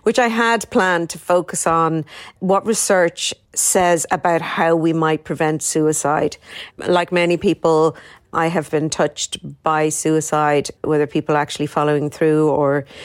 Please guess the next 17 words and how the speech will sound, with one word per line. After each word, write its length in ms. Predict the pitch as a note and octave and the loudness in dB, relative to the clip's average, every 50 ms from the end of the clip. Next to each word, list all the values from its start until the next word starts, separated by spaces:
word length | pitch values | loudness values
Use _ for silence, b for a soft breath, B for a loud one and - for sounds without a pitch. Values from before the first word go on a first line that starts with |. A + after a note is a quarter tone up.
| B B B B - | B B B B -4
people 600 | - D3 C#3+ - - D3 C#3+ D3 D3 C3+ - - _ - - | -2 -2 -2 0 0 2 2 2 2 0 0 -4 _ -20 -8
who 240 | - D#3 D3+ C#3+ C#3 | -2 0 0 0 0
have 240 | D#3 D3+ C#3+ - | 0 -2 -2 -2
considered 480 | - - D#3 - - D#3+ C#3+ D#3 D3 C#3+ - - | -2 -4 -2 -2 0 0 0 0 0 -2 -4 -6
taking 400 | - - D#3 D3 - - D#3+ D3 | -4 -2 0 0 0 -2 -4 -2
their 160 | C#3+ C#3+ C#3+ | 0 0 2
own 160 | C#3+ C#3+ C#3+ | 2 2 2
lives. 460 | D3 C#3+ C#3+ C#3 C#3+ C#3+ C#3 - - - B B B B B B B B _ - | 2 2 2 2 2 0 0 -2 -4 -8 B B B B B B B B _ -4
And 640 | - D#3 D#3 D#3 D#3 D#3 D#3 D#3 D#3 D#3 D#3 - - - _ _ - | -2 0 2 2 2 2 2 2 0 0 -2 -4 -8 -10 _ _ -20
for 380 | - - - - E3 D#3+ E3 | -20 -8 -4 0 2 2 2
a 100 | - - | 2 2
lot 260 | E3+ D#3 E3 E3 E3 E3 | 2 2 2 2 0 -2
of 140 | D#3+ - | -4 -6
people, 600 | - - F3+ D#3+ - - E3 D#3 D3+ D#3 D#3 D3+ - B B B B B B B B B B | -6 -4 -4 -4 -2 0 2 2 4 2 2 0 -2 B B B B B B B B B B
their 320 | - E3+ D3+ F3+ E3+ E3+ | -6 -2 0 2 4 4
loved 420 | E3 E3 E3+ E3+ F#3+ F#3+ F3 - - | 4 4 4 4 2 0 -2 -2 0
one 540 | D#3 E3+ E3+ E3 E3 E3 E3 D#3+ - - | 0 2 2 2 0 0 0 -2 -4 -6